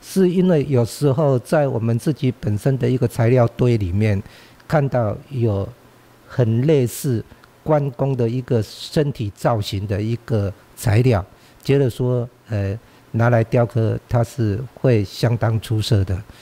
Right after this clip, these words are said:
所以我们就会往，啊，这个关公的题材去制作。其实我，我的雕刻，呃，不是说一定要先想好主题，再拿木头来雕刻。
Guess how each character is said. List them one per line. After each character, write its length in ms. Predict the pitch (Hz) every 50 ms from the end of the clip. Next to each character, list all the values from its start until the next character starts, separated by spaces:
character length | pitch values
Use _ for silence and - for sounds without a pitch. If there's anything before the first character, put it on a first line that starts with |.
| - - -
所 180 | - 131 123
以 60 | 120
我 120 | 110 95 90
们 280 | 95 104 101 95 101 - - - - - -
就 160 | - 127 120
会 180 | 120 123 107 - -
往， 200 | - 113 95 82 - - - - - - - - _ -
啊， 260 | 104 95 90 82 - -
这 160 | - - 135 120
个 240 | - 127 110 101 98
关 220 | - - 110 110
公 160 | 107 - 113
的 100 | 107 104
题 160 | 98 - - 107
材 200 | - - 95 -
去 160 | - - 107
制 180 | - - 107
作。 300 | 101 - - 107 92 87 - - -
其 140 | - 226 233
实 60 | 240
我， 240 | 214 170 139 127 117 - - -
我 180 | - 151 139 135
的 120 | 131 143
雕 200 | 139 - 165 151
刻， 380 | 147 - 156 156 151 156 160 160 135 -
呃， 300 | - 135 123 117 117 113 - _ _ _ _ _ _ _ _ _ _ _ _ _ _ _ -
不 100 | - 156
是 140 | - 214 180
说 260 | - 185 165 160 160 - - - - - - - -
一 80 | 135
定 240 | - - 170 156 160
要 200 | 160 143 127 117 - -
先 260 | - - - 160 156 147
想 260 | - - 127 120 135
好 220 | 113 107 95 90 - -
主 220 | - - 107 104
题， 280 | - - 104 95 98 107 - - - - - - -
再 140 | - 156 139
拿 180 | 123 113 113 120
木 160 | 117 120 120
头 160 | - 107 95
来 100 | 98 92 92
雕 180 | - - 95 98
刻。 240 | - 120 107 98